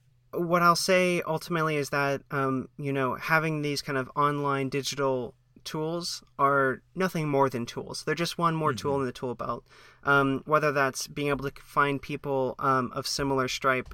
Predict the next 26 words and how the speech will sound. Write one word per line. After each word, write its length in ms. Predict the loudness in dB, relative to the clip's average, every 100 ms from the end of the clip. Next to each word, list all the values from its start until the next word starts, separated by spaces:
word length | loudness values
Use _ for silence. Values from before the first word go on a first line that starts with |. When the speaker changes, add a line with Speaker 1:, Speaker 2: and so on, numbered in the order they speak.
| 0
Speaker 1:
um, 500 | 2 4 2 -2 -8 -16 _ _
and 180 | -4 -2
also 320 | 0 -2 -2
concerned 480 | -2 -4 -4 -2 -2
about 420 | 0 0 0 -2 -8
conditions 440 | -8 -6 -6 -4
at 140 | -4
work 240 | 0 -2 -2
and 140 | -8
things, 420 | -6 -4 -6 -8 -2
um, 360 | 0 0 -4 -8
through, 420 | -2 0 0 -2 -8 -6
you 80 | -4
know, 180 | -4 -4
Game 120 | -4
Workers 200 | -4 -6
Unite 380 | -2 0 0 0
or 120 | 0
just 280 | 0 0 -2
conversations 500 | -2 0 0 -2 -4
on 120 | -8
Twitter 440 | -4 -4 -2 0 2
or 140 | 2
what 140 | 0 -2
have 220 | -4 -4
you. 260 | -4 -4